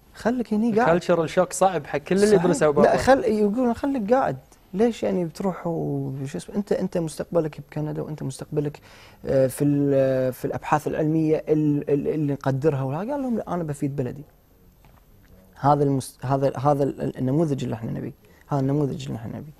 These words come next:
Speaker 2: ما نبي الستيريوتايب العادي اللي تعودنا عليه.
Speaker 1: إيه صحيح، ما نبي الشهادة اللي،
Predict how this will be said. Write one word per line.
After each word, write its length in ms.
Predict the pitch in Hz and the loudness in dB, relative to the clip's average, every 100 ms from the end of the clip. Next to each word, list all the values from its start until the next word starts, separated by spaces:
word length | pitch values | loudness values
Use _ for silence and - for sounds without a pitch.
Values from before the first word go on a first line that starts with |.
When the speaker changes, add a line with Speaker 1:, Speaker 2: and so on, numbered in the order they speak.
| - | -2
Speaker 2:
ما 140 | 170 | 0
نبي 160 | 185 170 | 0 -2
الستيريوتايب 580 | - 160 147 156 147 | 0 -2 0 -2 0
العادي 280 | 139 139 143 | 2 2 0
اللي 100 | 131 | -4
تعودنا 500 | - 123 131 131 127 | -4 -2 0 0 -2
عليه. 260 | 117 123 120 | -2 -2 0
Speaker 1:
إيه 60 | |
صحيح، 500 | 190 269 254 185 160 | 2 2 6 6 4
ما 160 | 180 196 | 2 4
نبي 160 | 190 175 | 2 0
الشهادة 500 | - 160 165 180 165 | -2 0 0 2 4
اللي، 260 | 147 147 | 4 0